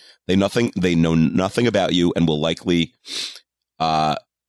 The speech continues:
be hilariously wrong and maybe be spot on with a few things. You can play and pause and discuss their analysis of you and predictions for your future.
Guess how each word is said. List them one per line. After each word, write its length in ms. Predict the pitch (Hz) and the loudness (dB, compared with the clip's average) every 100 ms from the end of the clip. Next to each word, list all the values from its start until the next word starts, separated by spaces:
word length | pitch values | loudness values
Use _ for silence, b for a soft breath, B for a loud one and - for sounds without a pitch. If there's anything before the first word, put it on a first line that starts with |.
| _ 76 | _ -2
be 140 | 90 | 0
hilariously 520 | 85 92 104 107 113 | 0 2 2 2 2
wrong 300 | 90 85 85 | 2 2 2
and 100 | 85 | 2
maybe 180 | 85 85 | 2 0
be 100 | 73 | 0
spot 260 | - 73 73 | -2 -2 -4
on 80 | |
with 100 | 71 | -4
a 40 | 69 | -6
few 160 | 78 | -8
things. 340 | 78 117 117 90 | -2 0 0 -4
You 80 | 76 | -6
can 120 | 82 | -6
play 220 | 104 95 | -2 0
and 100 | 85 | 0
pause 240 | 92 85 | -2 -2
and 60 | 82 | 0
discuss 260 | 71 85 - | -2 -2 0
their 100 | 80 | 0
analysis 260 | 82 82 | 0 -2
of 60 | 87 | -2
you 120 | 82 | 0
and 80 | 73 | 0
predictions 340 | - 80 80 | -2 -6 -4
for 80 | - | -4
your 80 | 71 | -4
future. 400 | 87 95 - 87 | 0 -2 0 -2